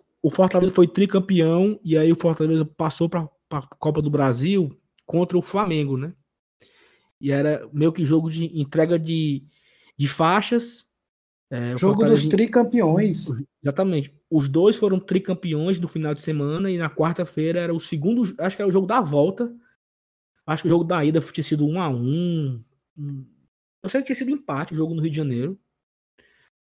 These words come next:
Speaker 1: E, ou não, ou, ou, eu, não, era, era isso mesmo. Eu acho que foi, eu acho que foi empate o primeiro jogo. E foi um sa-, um, um chocolate aqui, três a zero pro Flamengo.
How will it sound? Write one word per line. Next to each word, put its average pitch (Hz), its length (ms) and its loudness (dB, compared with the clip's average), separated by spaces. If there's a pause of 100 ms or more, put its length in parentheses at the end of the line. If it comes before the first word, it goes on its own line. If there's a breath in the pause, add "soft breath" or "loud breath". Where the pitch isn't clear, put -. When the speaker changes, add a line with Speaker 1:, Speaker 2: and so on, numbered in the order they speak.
(100)
Speaker 1:
E, 160 420 -4 (300)
ou 254 180 8
não, 208 260 4
ou, 202 380 4
ou, 196 300 4
eu, 302 240 2
não, 269 160 4
era, 262 100 4
era 240 100 2
isso 247 140 -4
mesmo. 190 220 4
Eu 185 60 0
acho 196 160 -4
que 208 100 4
foi, - 160 -6
eu 170 60 2
acho 185 100 -2
que 208 80 -2
foi 208 140 0
empate 208 400 -4
o - 20 -8
primeiro 170 240 -2
jogo. 151 380 -2 (840 loud breath)
E 185 160 -2
foi 220 500 4
um 269 140 -2
sa-, - 340 -4
um, 262 160 0 (260)
um 214 60 -2
chocolate 240 720 2
aqui, 196 300 -4 (100)
três 240 340 6
a 277 140 6
zero 160 340 2
pro 202 100 -2
Flamengo. 175 640 -2